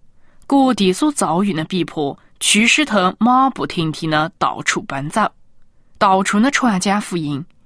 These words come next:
以至于他在短时期内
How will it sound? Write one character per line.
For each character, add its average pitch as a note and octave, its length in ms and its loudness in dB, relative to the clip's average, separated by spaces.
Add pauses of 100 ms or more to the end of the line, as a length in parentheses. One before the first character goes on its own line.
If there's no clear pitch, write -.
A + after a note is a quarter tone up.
(400)
以 G3+ 200 2
至 E3+ 160 0
于 E3 260 0 (160)
他 A3 140 -2
在 F#3+ 200 0
短 C#4 320 2
时 A3 200 0
期 E3 200 -2
内 D#3 300 -2